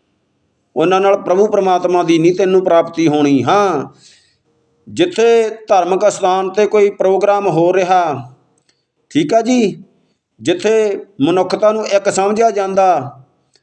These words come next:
ਸਤ-, ਸਤ ਸੰਗਤ ਐਸੀ ਜਾਣੀਆਂ, ਜਿੱਥੇ ਏਕੋ ਨਾਮ ਵਖਾਣੀਆਂ, ਜਿੱਥੇ ਇੱਕੋ ਨਾਮ ਦੀ ਲਹਿਰ ਚੱਲਦੀ ਆ, ਉਸ ਗੁਰੂ ਘਰਾਂ ਵਿੱਚ ਆਪਾਂ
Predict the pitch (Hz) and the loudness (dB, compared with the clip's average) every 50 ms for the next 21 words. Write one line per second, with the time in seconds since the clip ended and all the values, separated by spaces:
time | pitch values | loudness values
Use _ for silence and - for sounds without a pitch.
0 | _ _ _ _ - 165 185 180 190 170 - - 170 180 180 - 196 - 180 180 | _ _ _ _ -2 -2 -2 -2 -4 -8 -4 0 -2 -2 0 -2 -4 -2 -2 -2
1 | 180 180 202 196 202 - 214 190 190 190 196 214 185 175 190 185 185 190 202 220 | 0 -2 -2 -2 -2 0 2 2 2 2 0 -4 -2 0 0 0 0 0 0 0
2 | 233 208 220 208 - 196 208 - 196 196 190 190 - 208 208 202 190 190 196 202 | 0 0 -2 -2 -2 -4 -2 0 0 0 0 0 0 0 2 2 2 2 2 2
3 | 196 185 180 175 180 180 185 185 190 196 185 190 202 190 196 202 - - 196 185 | 0 -2 0 0 0 0 2 2 0 0 2 0 -2 0 -2 -4 -2 -2 -4 -4
4 | - - 220 220 208 190 180 175 175 175 175 185 180 196 208 196 190 175 160 156 | -2 -2 0 0 2 0 0 2 2 2 0 0 0 2 2 2 2 0 -2 -6
5 | - _ _ _ _ _ _ _ _ _ _ _ _ _ _ _ _ _ _ _ | -10 _ _ _ _ _ _ _ _ _ _ _ _ _ _ _ _ _ _ _
6 | - 127 135 170 208 247 277 277 - 262 240 226 220 190 214 208 196 202 190 180 | -8 -2 0 2 2 2 0 0 0 0 0 0 0 0 0 0 2 2 2 2
7 | 165 143 127 - - _ _ _ _ _ _ _ _ _ 208 233 254 269 240 208 | 0 -2 -4 -10 -18 _ _ _ _ _ _ _ _ _ 2 2 2 2 2 0
8 | 220 202 214 220 233 226 226 196 175 180 185 185 196 196 190 - 202 196 190 196 | 0 2 2 2 2 2 0 0 0 0 -2 -2 -2 -2 0 0 -2 0 0 0
9 | 190 185 180 175 | 0 0 0 0